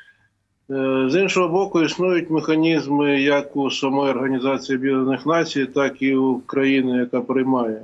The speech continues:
штаб-квартиру Організації Об'єднаних Націй, Сполучені Штати Америки, для того, щоб, е, знову таки, з технічних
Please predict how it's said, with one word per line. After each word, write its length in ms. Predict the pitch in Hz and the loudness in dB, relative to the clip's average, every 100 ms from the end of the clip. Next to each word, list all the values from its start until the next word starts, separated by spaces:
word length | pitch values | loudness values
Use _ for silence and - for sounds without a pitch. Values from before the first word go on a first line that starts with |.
| - | -14
штаб-квартиру 680 | - 123 - 123 - 127 123 | -14 -14 -16 -18 -6 -4 -2
Організації 680 | 117 123 120 123 117 123 120 | -2 -4 -4 -2 -4 -4 -2
Об'єднаних 400 | 123 120 120 156 | 0 -2 -2 -2
Націй, 280 | 160 160 | -2 -4
Сполучені 500 | 120 - 131 123 131 | -8 -2 -2 -2 -4
Штати 300 | 123 135 123 | -2 -2 -2
Америки, 460 | 127 139 170 156 127 | -2 0 0 0 -2
для 160 | 123 120 | -2 -2
того, 320 | 151 151 135 | 0 0 0
щоб, 240 | - 127 123 _ | -2 -4 -6 _
е, 40 | 127 123 110 _ _ _ _ _ 117 | 0 0 -2 _ _ _ _ _ -8
знову 280 | 123 135 | -2 0
таки, 260 | 127 123 110 | 0 -2 -4
з 100 | - | -4
технічних 840 | - - 151 135 - 123 110 - | -4 -2 0 0 -2 -6 -8 -10